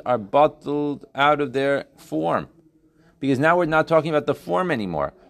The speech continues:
We're talking about what's it inside. What is it made of? V'gam la'achar shenishavu. Hare hem ba'osu metzias atzmam kamo kodim shenishavu. They're in the same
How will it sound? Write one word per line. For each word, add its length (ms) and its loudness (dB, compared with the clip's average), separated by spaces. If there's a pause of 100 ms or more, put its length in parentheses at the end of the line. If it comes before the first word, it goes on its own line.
(480)
We're 120 -2
talking 380 4
about 300 6
what's 360 0
it 240 -8
inside. 720 0 (120)
What 160 -2
is 80 -2
it 60 -4
made 300 -2
of? 280 0 (920)
V'gam 400 2
la'achar 400 2
shenishavu. 640 -2
Hare 260 2
hem 380 -6
ba'osu 880 -4
metzias 520 -6
atzmam 440 -2
kamo 220 -6
kodim 300 -2
shenishavu. 680 -2 (500)
They're 100 -2
in 80 -2
the 80 -2
same 520 -4